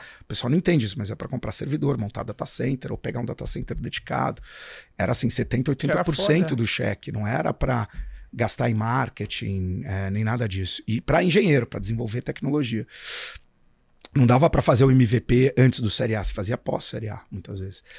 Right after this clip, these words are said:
Speaker 1: E a gente pegou todos os computadores que dava ali perto, botou no carro, levou pra S T I, que era o provedor de internet nosso. Passou uma noite consertando, cinco da manhã conseguimos subir o servidor de novo. Saí de lá cansado, passei na,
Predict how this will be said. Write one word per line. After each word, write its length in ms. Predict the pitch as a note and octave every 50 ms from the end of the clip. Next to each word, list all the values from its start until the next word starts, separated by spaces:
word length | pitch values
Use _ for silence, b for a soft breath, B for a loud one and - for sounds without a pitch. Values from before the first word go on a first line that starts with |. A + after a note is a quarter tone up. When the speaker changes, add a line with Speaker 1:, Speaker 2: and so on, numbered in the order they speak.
| B B B B B B B -
Speaker 1:
E 680 | A#2 A2+ A2+ A2+ A2+ A2+ A2+ A2+ A2+ A2+ A2+ A2 A2 A2 G#2+
a 40 | G2+
gente 200 | G#2+ C3 B2 -
pegou 160 | - A#2+ A#2
todos 160 | - C#3+ C3
os 40 | -
computadores 460 | - D3 B2 - C3 A#2 B2 A#2 A#2
que 120 | - C#3 A2+
dava 320 | G#2+ A2+ A#2+ A2+ G2 A2
ali 160 | G#2+ A2 A2
perto, 580 | - - A2+ A2 C3 C3 C3+ - - D#3 C#3 - b b b
botou 280 | - A#2+ A2 - - B2
no 80 | A#2+ -
carro, 280 | - C3+ C3 B2 A#2+
levou 240 | C#3 B2 G2+ A2+ C3+
pra 200 | C3 - - B2
S 200 | C#3 - - -
T 80 | - B2+
I, 220 | A2 A2 C#3 D3+
que 160 | - - B2+
era 80 | A2+ A2+
o 40 | -
provedor 520 | - - G#2+ G#2+ A2 A2 A#2+ A#2 A#2 G#2+
de 100 | G#2+ G#2+
internet 540 | G#2+ - - A2 A2 G#2+ A2+ A2+ - - -
nosso. 300 | A2+ A#2 B2+ B2+ - - B B B B B B B
Passou 220 | - G2+ - C3
uma 120 | C3 C#3
noite 400 | C#3+ C3 B2+ C3+ C#3 C3 - -
consertando, 680 | - - B2+ A#2+ - - - A#2+ - - - B2+ B2 B2
cinco 360 | A2+ - - - D3+ D#3 - C3
da 80 | C3 A#2+
manhã 160 | B2 B2 B2+
conseguimos 400 | - - - B2+ A#2 A#2 A#2 -
subir 180 | - - C3
o 60 | C3+ B2
servidor 480 | - - C#3+ C3 A#2+ A2+ A#2+ - B2
de 120 | A#2 A#2+ B2
novo. 420 | A#2 A#2 A#2+ B2 A#2 A2 - - B B B B B B B B B B B B B B E4+ -
Saí 320 | - - - - B2+ C#3
de 140 | B2 C3 C3+
lá 320 | B2 B2 C3 C#3 C3 A#2 - _ _ _
cansado, 760 | - - B2+ B2 - - - C3 A#2+ A#2+ B2+ C#3 C3+ C#3 B2
passei 420 | - _ - A2 - - - A#2+ A#2+
na, 380 | A#2+ A#2 A2 A2 G#2+ G#2 -